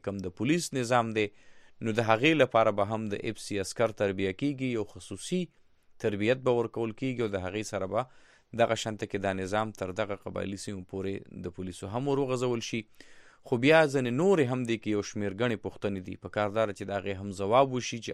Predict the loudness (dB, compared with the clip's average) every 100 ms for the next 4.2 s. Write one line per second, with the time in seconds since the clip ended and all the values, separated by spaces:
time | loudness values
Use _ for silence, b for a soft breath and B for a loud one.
0 | 4 4 2 b b b b 4 6 6
1 | 4 2 2 0 0 2 2 2 -2 -2
2 | 2 2 2 -4 -4 -4 -6 -8 -18 -6
3 | 0 4 4 2 -6 -6 -2 0 -2 -4
4 | -6